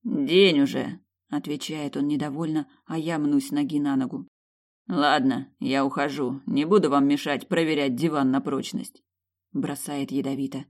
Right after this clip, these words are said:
и выходит в коридор. "Что это с ним?" не понимает Рон.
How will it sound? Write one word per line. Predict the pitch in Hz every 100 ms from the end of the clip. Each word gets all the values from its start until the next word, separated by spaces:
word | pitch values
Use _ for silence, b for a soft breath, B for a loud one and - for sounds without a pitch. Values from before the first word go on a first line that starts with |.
| _
и | - 143
выходит | 131 139 131 127
в |
коридор. | - 135 131 127 - _ _ _ _ _ _
"Что | - - 165
это | 165 139
с | 135
ним?" | 139 131 - - _ _
не | 147
понимает | 143 143 139 135 135
Рон. | 139 135 127